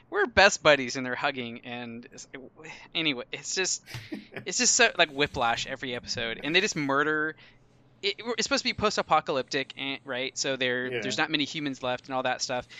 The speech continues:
Speaker 1: but they're just murdering thousands of people every episode. It's like, "Okay, okay, uh, all right."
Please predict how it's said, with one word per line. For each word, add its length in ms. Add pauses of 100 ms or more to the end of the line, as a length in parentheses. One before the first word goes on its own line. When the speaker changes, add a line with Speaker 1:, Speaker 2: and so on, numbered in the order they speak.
(200)
Speaker 1:
but 80
they're 100
just 140
murdering 840
thousands 600
of 100
people 400
every 280
episode. 500
It's 180
like, 200 (440)
"Okay, 300
okay, 640 (220)
uh, 240 (320)
all 60
right." 460